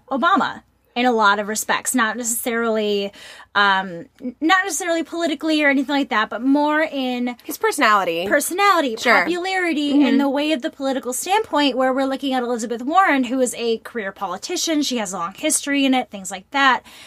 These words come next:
Speaker 1: And then we're looking at Beto, who is more of the popular, up-and-coming type
Speaker 2: Right. I mean, I, I would
Speaker 1: person.
Speaker 2: argue, though, that Elizabeth Warren is a little bit less of a car-,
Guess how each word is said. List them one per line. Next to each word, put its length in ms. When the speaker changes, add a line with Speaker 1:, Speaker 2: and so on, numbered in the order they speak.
Speaker 1:
And 120
then 120
we're 80
looking 260
at 220
Beto, 640
who 320
is 260
more 420
of 220
the 400
popular, 800
up-and-coming 720
type 220
Speaker 2:
Right. 360
I 100
mean, 220
I, 240
I 140
would 160
Speaker 1:
person. 140
Speaker 2:
argue, 320
though, 140
that 200
Elizabeth 400
Warren 260
is 220
a 80
little 260
bit 160
less 400
of 80
a 60
car-, 300